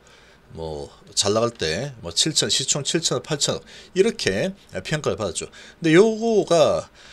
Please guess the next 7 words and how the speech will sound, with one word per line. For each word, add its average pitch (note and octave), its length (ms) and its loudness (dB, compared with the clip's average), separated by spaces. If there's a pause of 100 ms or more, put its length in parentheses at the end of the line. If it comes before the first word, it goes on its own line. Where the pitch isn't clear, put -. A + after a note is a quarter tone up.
(180)
이제 C#3 220 0
엔디에이 F3+ 340 4
승인 F3 240 4
신청에 E3+ 340 0
딱 - 140 -6
들어가게 A3+ 460 4
되면은 A#2+ 400 -4